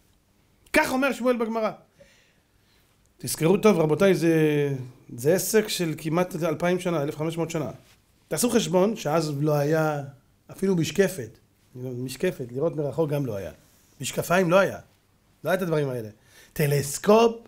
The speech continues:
פריסקופ, שמק-, אין דברים כאלה, אין כלום. שמואל עומד ככה, מאה כוכבים. תגיד לי, אתה רציני? מה מאה כוכבים? איך אתה רואה מפה? מאה כוכבים. כן?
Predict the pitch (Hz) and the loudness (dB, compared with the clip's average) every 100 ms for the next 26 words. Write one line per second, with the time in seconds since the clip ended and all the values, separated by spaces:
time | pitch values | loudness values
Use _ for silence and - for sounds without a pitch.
0 | _ - 208 233 240 226 - 233 240 233 | _ 2 4 6 2 -2 -4 -2 0 0
1 | - - - - 226 247 240 233 277 294 | -4 -12 -18 -4 0 0 -2 -2 6 6
2 | 311 302 302 330 320 320 311 220 220 190 | 6 4 4 2 2 4 6 4 0 0
3 | 240 139 - _ _ - - - 208 285 | 0 0 -6 _ _ -20 -20 -6 4 6
4 | 269 277 269 240 220 262 302 - _ _ | 6 4 4 2 2 0 0 -4 _ _
5 | _ _ _ _ - - _ _ 214 233 | _ _ _ _ -20 -20 _ _ -4 -2
6 | 214 175 147 107 - _ _ _ _ _ | -2 -2 -4 -6 -14 _ _ _ _ _
7 | _ _ _ _ _ _ - 143 165 143 | _ _ _ _ _ _ -8 -2 2 2
8 | 127 120 120 117 135 123 - 147 131 135 | 0 -6 -8 -8 -6 -8 -10 -8 -6 -6
9 | 131 131 127 120 113 123 - 139 143 139 | -6 -6 -4 -4 -6 -8 -4 -2 -2 -4
10 | 131 113 - _ _ _ _ _ _ 151 | -6 -10 -12 _ _ _ _ _ _ 2
11 | 226 220 202 214 202 123 _ _ _ _ | 4 2 0 0 0 -6 _ _ _ _
12 | _ _ _ - | _ _ _ -20